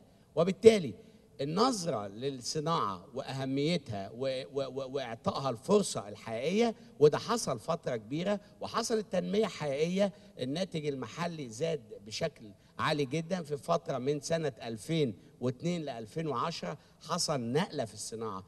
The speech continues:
وحصل نقلة حقيقية، والدولة انتقلت، وفعلا حصل نوع من الرفاهية موجودة عند ال-، ال-، ال-، ال-، ال-، ال-، العاملين. إنما النهاردة إحنا بنعاني،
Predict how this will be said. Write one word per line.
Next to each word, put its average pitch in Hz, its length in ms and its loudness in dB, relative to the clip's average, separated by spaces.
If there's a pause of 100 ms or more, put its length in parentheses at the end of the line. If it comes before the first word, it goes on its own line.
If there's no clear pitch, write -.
(160)
وحصل 131 400 -4
نقلة 151 260 -4
حقيقية، 139 600 -2
والدولة 151 640 -2
انتقلت، 190 520 -4 (320)
وفعلا 180 500 0
حصل 175 460 -6
نوع 180 160 -8
من 156 180 0
الرفاهية 147 640 4 (240)
موجودة 143 420 10
عند 156 320 2 (200)
ال-، 123 240 -2
ال-، 127 200 -4
ال-، 127 200 -2
ال-، 110 460 -4
ال-، 110 200 -6
ال-، 113 180 -4
العاملين. 120 600 2 (280)
إنما 180 200 0
النهاردة 180 580 2 (300)
إحنا 127 200 -2
بنعاني، 127 580 4